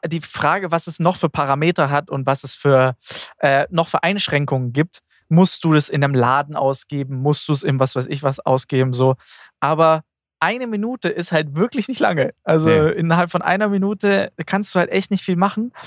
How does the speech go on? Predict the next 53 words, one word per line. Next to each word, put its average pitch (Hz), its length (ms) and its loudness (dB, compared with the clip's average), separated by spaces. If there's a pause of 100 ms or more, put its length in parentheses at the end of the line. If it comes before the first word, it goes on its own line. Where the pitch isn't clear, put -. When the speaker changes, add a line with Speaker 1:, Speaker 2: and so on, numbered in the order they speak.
(180)
Speaker 1:
außer 208 540 2 (240)
den 170 160 4
Typ 240 360 4
austricksen, 214 880 0
der 175 160 2
sagt, 175 300 0
er 165 80 -2
gibt 175 220 -6
dir 180 40 0
eine 170 100 0
Million, 175 340 4
f-, - 360 -8
wenn 175 200 0
du's 170 120 0
schaffst, - 320 0
es 156 160 -6
in - 160 -4
einer 156 200 0
Minute 156 240 0
auszugeben. 127 520 0
Speaker 2:
Also 120 140 2
ich 127 100 2
glaube, 143 220 2
das, 135 180 0
Speaker 1:
Das 139 220 2
ist - 160 -4
dein 156 200 0
Speaker 2:
das 110 180 -2
Schnellste, 143 420 2
was 143 100 4
ich 120 80 -4
machen 147 220 -2
könnte, 151 320 2
wäre 127 180 2
auf 120 240 0
Amazon 143 360 2
was 139 140 2
zu 135 100 -10
bestellen, 143 440 0
weil 113 120 2
ich - 80 -8
da 107 160 2
automatisch 117 340 0
schon 113 100 -2
eingeloggt 139 420 0
bin. 160 260 0 (360)
Das - 80 -18
heißt, 120 200 0
ich - 60 -6
könnte 127 200 2
halt 117 160 0
super 131 220 2
schnell 127 480 2